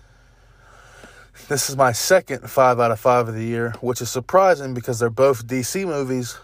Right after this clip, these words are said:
Zack Snyder's Justice League got my first five out of five of the year, and now D C's The Suicide Squad gets a five out of five on the year. So th-, I think they might be on the right track here. Restore the Snyderverse, five out of five.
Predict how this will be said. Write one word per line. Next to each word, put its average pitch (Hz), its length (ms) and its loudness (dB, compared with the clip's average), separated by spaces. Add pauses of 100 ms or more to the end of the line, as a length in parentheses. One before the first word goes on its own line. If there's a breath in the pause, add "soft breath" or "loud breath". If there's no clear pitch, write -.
(100)
Zack 123 280 -2
Snyder's 143 600 0
Justice 139 420 -2
League 131 160 0
got 120 120 -2
my 120 120 -4
first 127 300 0
five 120 220 2
out 117 80 0
of 113 100 -4
five 117 240 0
of 110 80 -8
the 113 80 -4
year, 110 200 -4
and 113 180 -6
now 123 200 0
D 135 280 -6
C's 127 360 -6
The 110 100 -14
Suicide 151 540 0
Squad 117 400 -4 (840 loud breath)
gets 131 180 -2
a 123 60 -2
five 127 340 4
out 117 100 0
of 107 100 -6
five 113 460 2 (100)
on 117 180 -6
the 117 100 -6
year. 110 360 -6 (680 soft breath)
So 123 300 4
th-, 120 100 -6
I 135 140 4
think 175 240 2
they 180 80 4
might 170 200 4
be 143 80 -6
on 156 80 -4
the 147 80 -2
right 143 220 4
track 117 400 0
here. 104 240 -8 (320 soft breath)
Restore 131 400 2
the 131 80 2
Snyderverse, 139 880 0 (1200 soft breath)
five 135 340 4
out 131 140 2
of 120 80 -4
five. 123 460 4